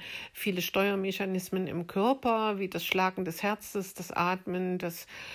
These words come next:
das, äh, äh, Verdauen unserer Nahrung und so, passieren ja ganz unbewusst ohne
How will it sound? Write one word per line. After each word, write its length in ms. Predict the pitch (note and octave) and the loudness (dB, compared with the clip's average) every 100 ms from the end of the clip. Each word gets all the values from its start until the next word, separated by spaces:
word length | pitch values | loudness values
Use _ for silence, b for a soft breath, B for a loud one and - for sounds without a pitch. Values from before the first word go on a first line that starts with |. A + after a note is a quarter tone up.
| B - | B -6
das, 320 | F3+ E3+ - | -4 -4 -8
äh, 140 | - | -2
äh, 920 | E3+ E3 E3+ - - F3 E3 D#3+ E3+ F3 B B B B B B _ F4 _ - - - - - F#3+ F3+ | 0 0 -2 -4 -4 -4 -2 -4 -6 -8 B B B B B B _ -20 _ -6 -6 -6 -14 -14 -8 -4
Verdauen 640 | - F#3 E3 F3 G3 G3+ | 0 6 6 6 4 4
unserer 260 | E3+ E3 F3 | 0 -2 0
Nahrung 460 | D#3+ F#3+ G3+ F#3 | 2 2 0 0
und 140 | F#3 F3+ | -2 0
so, 160 | F#3 | -2
passieren 400 | F3 F#3 F#3+ F#3+ | -2 -4 -2 -2
ja 100 | F3+ | 0
ganz 200 | E3+ E3 | -2 -4
unbewusst 1040 | - C#4 D4 - - A3 G#3+ A3+ - - | 0 0 0 -6 -4 -2 2 0 0 -8
ohne 400 | - G#3+ A3 G#3+ | -2 0 2 -2